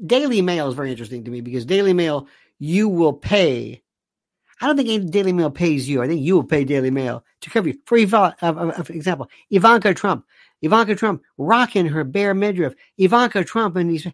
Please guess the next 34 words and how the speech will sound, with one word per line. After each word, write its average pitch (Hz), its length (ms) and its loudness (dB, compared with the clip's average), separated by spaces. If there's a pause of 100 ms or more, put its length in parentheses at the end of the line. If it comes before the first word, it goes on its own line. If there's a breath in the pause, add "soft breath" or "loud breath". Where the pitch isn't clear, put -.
(140)
he, 285 200 -8
nobody 277 300 0
gives 233 180 -4
a 208 100 -2
sh-, - 200 -12 (260)
damn 269 240 0
about 135 240 -4 (300 soft breath)
Ivanka 151 320 -2
Trump. 131 260 -10
But 269 60 0
anyway, 226 400 2
but, 202 180 -4
but 185 180 -4
that's 240 360 0
it. 170 240 0
And 277 200 -6
that, 254 300 -10
that's, 240 320 -10
that, 208 160 -12 (100)
it 214 240 -12
does 127 200 -12
its 123 160 -18
thing. - 180 -20 (540 soft breath)
But 247 120 6
if, 233 220 2 (100)
but 214 180 2
there 226 100 8
was 220 160 2
this 208 200 0
one, 233 280 2
this 196 160 -4
is 190 100 -6
so 214 140 -2
funny. 190 420 -4